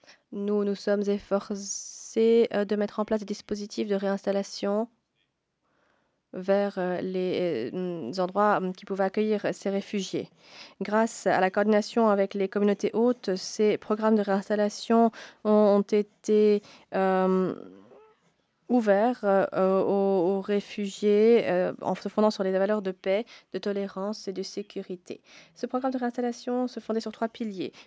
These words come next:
Pilier juridique, pilier socio-économique et appui aux communautés hôtes. Au titre du pilier juridique, nous avons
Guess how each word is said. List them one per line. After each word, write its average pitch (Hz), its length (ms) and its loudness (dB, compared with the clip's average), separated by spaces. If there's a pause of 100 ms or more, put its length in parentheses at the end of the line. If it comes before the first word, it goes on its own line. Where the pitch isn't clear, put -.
Pilier 214 240 -2
juridique, 226 420 -4
pilier 220 220 -6
socio-économique 226 1000 -2
et 214 100 0
appui 220 300 -2
aux 220 60 -4
communautés 214 520 -8
hôtes. 131 280 -12 (1160)
Au 208 80 -4
titre 233 280 -4
du 214 120 -6
pilier 220 340 -2
juridique, 220 540 -2
nous 208 200 4
avons 220 360 4